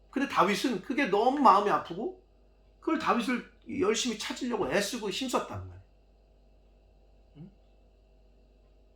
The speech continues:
그게 다윗의 다른 점이에요. 그래서 그 법궤를 찾고 그 법궤를 둘 시온산으로 옮겨요. 이제 시온으로 옮겨 그 법궤를, 응? 기럇 여아림으로부터.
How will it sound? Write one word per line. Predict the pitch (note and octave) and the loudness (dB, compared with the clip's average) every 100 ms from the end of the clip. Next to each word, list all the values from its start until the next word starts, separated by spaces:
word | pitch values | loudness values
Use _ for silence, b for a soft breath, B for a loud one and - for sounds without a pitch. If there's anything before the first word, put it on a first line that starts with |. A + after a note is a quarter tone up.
| _ | _
그게 | - G#3 A#3 | -10 -6 -4
다윗의 | C4 C#4+ F3 | -4 -6 -8
다른 | E3+ F#3+ B2+ | -12 -12 -14
점이에요. | A2+ G2 F2 - - _ _ _ _ _ - - - - b b | -14 -16 -18 -20 -20 _ _ _ _ _ -20 -20 -20 -20 b b
그래서 | C#4 C#4 C4 | 0 2 4
그 | |
법궤를 | - G3+ C#4+ B3 | 6 4 4 0
찾고 | A#3 B3+ C4 C#4 | 2 0 0 -2
그 | A#3+ | 0
법궤를 | F#3 F3+ - B3+ A#3+ | 0 0 0 -2 0
둘 | G3 B3 G#4 G4+ - _ _ _ - - - | 0 2 2 0 -14 _ _ _ -20 -20 -10
시온산으로 | - D#4 D4 C4 C4 B3 | 0 2 4 4 4 4
옮겨요. | F3+ F#3+ A3 D#3+ | 4 4 4 4
이제 | D3 C#3+ D#3+ D#3 - | 2 0 0 -2 -8
시온으로 | - - A#3+ A3+ | -6 -2 0 2
옮겨 | D#3 G3 G3+ | 2 0 0
그 | D#3 | 0
법궤를, | C#3+ - E3+ C3 D#3 E3 G2 - _ _ _ _ _ - | -6 -6 -4 -2 -2 -4 -6 -16 _ _ _ _ _ -14
응? | F3+ | -12
기럇 | - F3+ F3+ | -2 0 2
여아림으로부터. | D3+ E3+ E3 D#3 D3+ D3+ C#3+ - C#3+ A#2+ D3 D3 - | 2 4 4 2 0 -2 -4 -6 -8 0 0 0 -10